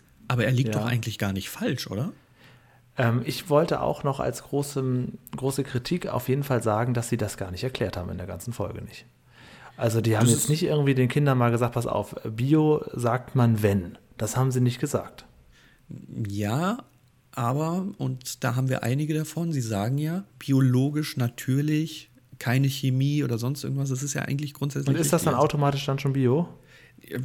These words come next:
Speaker 1: Da müssen vielleicht uns andere korrigieren. Ich kenne es so, wenn es eben keine Zusatzstoffe, es wurde nicht mit Chemie gespritzt oder sonst irgendwas, sondern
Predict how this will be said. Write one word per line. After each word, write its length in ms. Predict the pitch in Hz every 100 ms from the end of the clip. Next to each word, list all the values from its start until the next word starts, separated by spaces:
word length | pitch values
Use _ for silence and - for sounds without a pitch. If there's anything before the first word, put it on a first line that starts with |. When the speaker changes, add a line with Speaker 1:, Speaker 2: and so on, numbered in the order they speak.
| 127
Speaker 1:
Da 200 | 131 131
müssen 680 | 147 143 143 147 143 139 143
vielleicht 560 | - 123 123 131 131 -
uns 180 | 123
andere 520 | - 123 143 135 117 113
korrigieren. 640 | - 120 117 113 123 135
Ich 220 | 127 127 -
kenne 340 | - 175 156
es 260 | 117 117 -
so, 240 | 117 135
wenn 140 | 127 123
es 100 | 120
eben 220 | - 120
keine 300 | - 127 127
Zusatzstoffe, 720 | - 170 160 160 - 151 -
es 300 | 143 139 -
wurde 160 | 135 123
nicht 220 | 123 -
mit 100 | 120
Chemie 320 | - 131 151
gespritzt 400 | 147 - 139 135
oder 100 | 123
sonst 260 | 127 135 -
irgendwas, 280 | 127 135
sondern 240 | 135 131